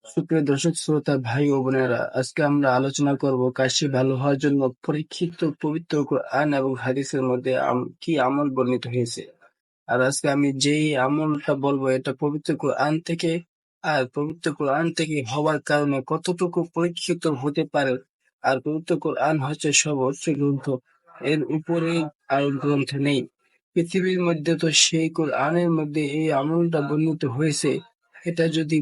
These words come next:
পরে আল্লাহ সুবহানাহু তাআলার রহমতে কারো যদি কাশি হয়ে থাকে, কাশি থেকে সে অবশ্যই মুক্তি পাবে। পুরানো কাশি, নতুন কাশি, যে কোনো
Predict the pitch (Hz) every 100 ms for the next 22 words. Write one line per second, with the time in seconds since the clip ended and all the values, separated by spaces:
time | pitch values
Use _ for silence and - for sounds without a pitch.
0 | 143 156 160 156 147 151 143 127 165 151
1 | - 180 170 160 156 151 147 131 143 143
2 | 139 139 - 151 143 131 143 147 147 143
3 | 143 151 147 - 147 143 147 143 147 147
4 | 175 - _ _ _ 160 147 165 - 147
5 | 135 151 139 139 165 - 143 143 139 139
6 | 151 147 147 _ _ _ _ _ _ -
7 | 165 165 165 151 151 165 151 151 165 156
8 | 147 143 156 139 147 147 151 147 143